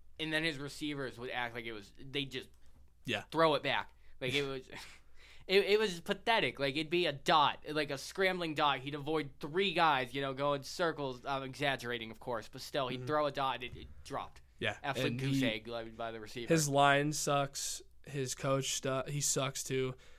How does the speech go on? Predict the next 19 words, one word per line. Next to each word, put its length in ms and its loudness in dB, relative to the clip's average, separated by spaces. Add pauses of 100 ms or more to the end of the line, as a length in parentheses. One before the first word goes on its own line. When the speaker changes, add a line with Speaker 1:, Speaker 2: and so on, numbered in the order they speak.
(140)
Speaker 2:
And 240 0
he's 180 -2
always 720 8
trying 260 4
to 60 -2
play 140 0
catch 320 -2
up 200 -2
'cause 200 -2
his 160 -2
defense 460 -4
is 100 -10 (100)
awful. 460 -8 (420)
And 140 -2
he 80 6
has 140 4
no 80 4
running 240 8
game 160 -2